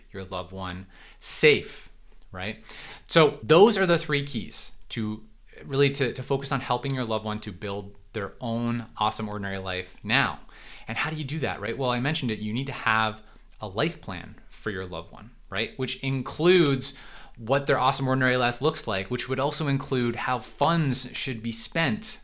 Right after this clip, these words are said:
and include on, you know,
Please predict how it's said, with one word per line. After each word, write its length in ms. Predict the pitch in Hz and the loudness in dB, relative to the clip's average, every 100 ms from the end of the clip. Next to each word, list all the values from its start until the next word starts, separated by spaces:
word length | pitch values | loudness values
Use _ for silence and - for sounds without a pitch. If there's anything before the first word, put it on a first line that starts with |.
| - | -4
and 360 | 139 135 120 - - | 2 2 2 -2 -2
include 460 | 143 143 147 143 - | -2 0 0 0 -4
on, 380 | 127 127 127 117 - - - | -6 -4 -2 -4 -6 -10 -8
you 80 | 147 | -6
know, 220 | 123 113 | -4 -6